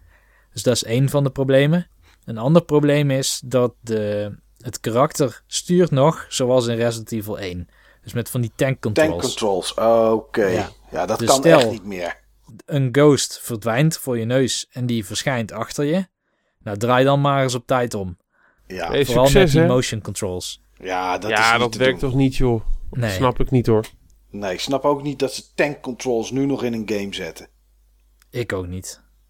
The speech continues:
Speaker 2: Nee.
Speaker 1: En dit had makkelijk beter gekund. Ik bedoel, Resident Evil vier is briljant gepoord naar de Wii.
Speaker 2: Ja.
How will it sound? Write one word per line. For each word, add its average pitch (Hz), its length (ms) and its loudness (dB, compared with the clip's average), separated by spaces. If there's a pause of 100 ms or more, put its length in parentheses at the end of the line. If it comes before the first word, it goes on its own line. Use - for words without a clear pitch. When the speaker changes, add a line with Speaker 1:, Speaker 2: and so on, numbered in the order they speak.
(180)
Speaker 2:
Nee. 95 240 -10
Speaker 1:
En 127 180 0
dit 131 160 2
had 131 240 0
makkelijk 135 500 0
beter 120 300 0
gekund. 104 360 -6
Ik 104 160 -8
bedoel, 117 220 -2
Resident 127 340 0
Evil 123 320 -4
vier 127 440 -2 (300)
is 113 160 -8
briljant 127 500 2
gepoord - 440 -2
naar 107 160 -6
de 101 80 -10
Wii. 92 220 -8 (260)
Speaker 2:
Ja. - 300 -6